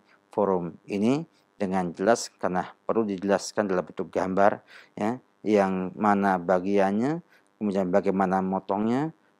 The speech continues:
Bila sudah tahu gambarnya dan tahu cara motongnya, insya Allah bisa motong sendiri, tapi itu pun tetap tidak kita rekomendasikan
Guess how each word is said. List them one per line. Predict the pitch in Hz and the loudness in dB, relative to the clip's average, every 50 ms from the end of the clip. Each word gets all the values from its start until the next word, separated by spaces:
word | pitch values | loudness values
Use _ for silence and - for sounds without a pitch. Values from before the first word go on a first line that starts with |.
| _ _ | _ _
Bila | 107 107 101 98 92 85 | 0 2 2 2 2 0
sudah | - - 92 87 92 87 | -4 -8 -6 -6 -6 -6
tahu | - - 98 98 98 | -4 -2 0 0 0
gambarnya | 92 95 92 92 95 95 101 95 95 98 107 110 123 143 151 - _ _ _ _ _ _ - | 2 0 0 0 2 2 2 2 2 2 0 0 0 -2 -4 -10 _ _ _ _ _ _ -4
dan | 95 95 92 85 | -4 -2 -2 -4
tahu | - _ 104 107 107 101 - | 0 _ 4 6 6 4 2
cara | - 92 98 | 0 0 0
motongnya, | 101 101 101 98 - 110 110 113 123 139 160 165 - _ _ _ _ - | 2 0 0 0 0 0 2 2 2 2 0 -2 -6 _ _ _ _ -6
insya | 104 - 107 | -2 0 2
Allah | 101 104 98 | 2 2 0
bisa | 107 110 - 95 90 | -2 -6 -4 -4 -4
motong | 92 92 87 - - 101 | -2 -4 -4 -4 -6 -8
sendiri, | 95 - - 90 92 101 120 139 143 - - - _ _ _ | -8 -8 -8 -6 -4 -2 -2 -4 -4 -8 -14 -20 _ _ _
tapi | - 113 110 - - 127 | -6 -6 -4 -2 -4 -4
itu | - - | -4 -6
pun | - - 127 135 131 - _ - | -6 -4 -4 -4 -4 -6 _ -12
tetap | 107 - - 120 - - _ _ | -10 0 0 0 0 0 _ _
tidak | - 98 87 82 85 85 | -10 -4 -4 -4 -4 -4
kita | 92 - - 92 95 98 101 - - _ _ _ _ | -6 -2 2 2 2 2 0 -6 -14 _ _ _ _
rekomendasikan | - 98 92 - - 92 90 87 87 80 - - 101 - - 107 113 135 143 | -4 -4 -4 -2 -4 -4 -4 -4 -8 -10 -8 -8 -8 -2 0 0 2 0 -2